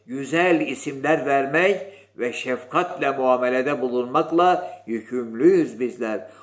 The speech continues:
Onları vatanını, devletini, milletini seven,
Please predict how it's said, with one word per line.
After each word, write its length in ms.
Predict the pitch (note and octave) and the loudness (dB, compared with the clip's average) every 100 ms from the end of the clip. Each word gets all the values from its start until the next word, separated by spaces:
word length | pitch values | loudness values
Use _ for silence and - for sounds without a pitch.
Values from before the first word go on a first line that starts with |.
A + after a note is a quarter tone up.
| - | -14
Onları 840 | - C3 B2+ C3 B2+ F3 G#3 G#3+ - - | -6 -4 -2 0 4 6 6 2 -8 -8
vatanını, 960 | A#2+ B2 - C3+ A#2 A#2 A#2 C#3+ F#3 G3 - - _ | 0 0 0 -4 -4 -6 0 4 4 2 -4 -16 _
devletini, 1160 | G#2 G#2 B2+ A#2+ B2+ B2+ B2 A#2+ D3 F3+ G3+ - - | -12 -2 0 2 0 2 -2 2 2 4 2 0 -12
milletini 720 | A#2 B2 B2 B2+ B2+ A#2+ D3 | -6 -6 0 0 2 0 0
seven, 680 | D#3+ E3+ D#3+ F3 G3+ G#3 | 2 4 4 4 2 0